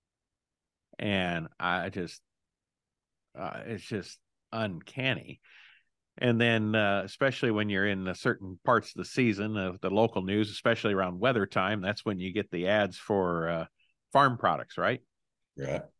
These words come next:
Speaker 1: And, uh, you know, seed treatments and, uh, fungicide and herbicides should almost have the same, uh, uh, disclaimers to 'em that all the, the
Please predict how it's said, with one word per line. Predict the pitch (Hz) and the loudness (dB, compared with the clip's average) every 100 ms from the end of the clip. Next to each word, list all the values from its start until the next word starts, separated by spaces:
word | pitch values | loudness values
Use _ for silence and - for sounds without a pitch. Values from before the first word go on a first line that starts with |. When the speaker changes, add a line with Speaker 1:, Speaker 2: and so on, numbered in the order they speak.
| - | -4
Speaker 1:
And, | 107 98 95 92 92 | 0 2 2 0 2
uh, | 90 87 85 _ _ _ _ _ - | 2 2 -2 _ _ _ _ _ -6
you | 107 | 0
know, | 98 92 | 2 0
seed | - 143 131 | 0 0 0
treatments | 135 131 127 127 117 - | 2 4 4 0 -2 -4
and, | 101 95 92 92 | -2 0 -2 0
uh, | 90 90 | 0 2
fungicide | - 127 120 - 110 113 120 | 2 0 0 2 4 6 4
and | 101 82 | 0 -2
herbicides | 123 135 123 - 101 98 87 - _ _ _ _ _ | 0 0 0 0 2 0 -6 -16 _ _ _ _ _
should | - 117 | 0 4
almost | 156 135 113 - | 4 4 2 2
have | 120 113 | 2 2
the | 101 | 0
same, | - 127 127 113 | 0 0 0 0
uh, | 107 98 90 - - - | 2 2 0 -6 -18 -6
uh, | 107 82 80 | -2 -2 -4
disclaimers | 87 - 135 147 117 101 | -8 -2 2 4 4 2
to | - 104 | 2 2
'em | 98 | 2
that | 98 98 | 0 4
all | 104 101 | 4 4
the, | 95 87 - _ _ _ _ _ - | 2 -2 -6 _ _ _ _ _ -12
the | 120 104 | -4 -4